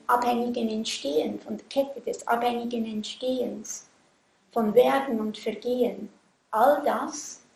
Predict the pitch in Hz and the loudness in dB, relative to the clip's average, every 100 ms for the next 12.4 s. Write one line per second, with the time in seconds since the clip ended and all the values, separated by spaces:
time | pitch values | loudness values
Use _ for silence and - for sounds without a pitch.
0 | _ _ _ _ - 220 226 233 - - | _ _ _ _ 6 6 6 0 0 -2
1 | - _ _ - 254 277 247 220 226 277 | -6 _ _ -10 0 2 4 4 4 2
2 | 254 277 - - 208 190 214 - 339 415 | -4 -6 -4 2 4 4 0 -4 -10 -10
3 | - _ _ _ _ _ _ _ _ _ | -12 _ _ _ _ _ _ _ _ _
4 | _ _ _ _ _ _ _ - 226 220 | _ _ _ _ _ _ _ -4 0 4
5 | 247 214 208 202 226 254 349 494 - - | 6 4 2 -2 -2 -2 0 0 -2 -14
6 | - - - - _ _ _ _ _ _ | -14 -16 -18 -20 _ _ _ _ _ _
7 | _ _ _ 170 _ _ _ _ _ _ | _ _ _ _ _ _ _ _ _ _
8 | _ _ _ _ - 226 247 - - _ | _ _ _ _ -6 -2 0 0 -4 _
9 | _ _ _ _ _ _ _ _ _ _ | _ _ _ _ _ _ _ _ _ _
10 | _ _ _ _ _ _ _ _ _ _ | _ _ _ _ _ _ _ _ _ _
11 | _ _ _ _ _ - - _ _ _ | _ _ _ _ _ -20 -20 _ _ _
12 | _ - 240 226 | _ 8 8 6